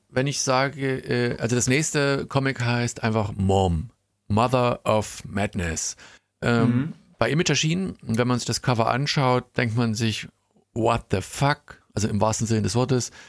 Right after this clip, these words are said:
Speaker 1: das Cover verrät eigentlich nicht viel. Keine Ahnung.
Speaker 2: Sieht irgendwie aus, ein bisschen hat was, ähm, hat was von so einem Roboter oder so, ein bisschen auch was von einer Strumpfmaske.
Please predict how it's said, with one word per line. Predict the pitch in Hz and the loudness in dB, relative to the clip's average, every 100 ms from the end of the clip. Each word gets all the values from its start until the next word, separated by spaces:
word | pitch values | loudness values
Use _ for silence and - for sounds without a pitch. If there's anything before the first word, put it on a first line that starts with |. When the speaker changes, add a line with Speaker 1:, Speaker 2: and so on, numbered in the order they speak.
| - | -12
Speaker 1:
das | - | -8
Cover | - 104 110 | -4 0 0
verrät | 110 101 104 98 - - _ _ _ | 0 0 0 -2 -6 -20 _ _ _
eigentlich | - - 120 147 110 110 | -2 0 0 0 0 2
nicht | 104 95 | 2 0
viel. | - - 107 110 _ _ _ | -2 -4 -6 -8 _ _ _
Keine | - 90 92 - | -4 -2 -2 -4
Ahnung. | - - | -8 -4
Speaker 2:
Sieht | 156 160 | -4 0
irgendwie | 180 190 180 | 2 2 0
aus, | - 165 170 | 0 0 0
ein | |
bisschen | 160 160 160 | -2 -2 -2
hat | 160 165 | -2 -2
was, | 151 - - | -2 -4 -4
ähm, | 143 143 143 139 135 _ _ | -2 0 -2 -4 -8 _ _
hat | 139 139 | -6 -4
was | 156 | -4
von | - 135 127 | 0 2 2
so | 127 | 2
einem | 123 | 0
Roboter | 110 131 180 180 | 0 0 0 0
oder | 170 160 | 2 0
so, | 151 156 - | 0 -2 -2
ein | 127 | -2
bisschen | 139 151 | -2 -2
auch | 131 | 0
was | 131 131 | 0 0
von | 131 | 0
einer | 120 | 0
Strumpfmaske. | 123 131 156 185 160 165 160 165 160 | -2 -2 -4 -2 -2 -2 -2 -4 -4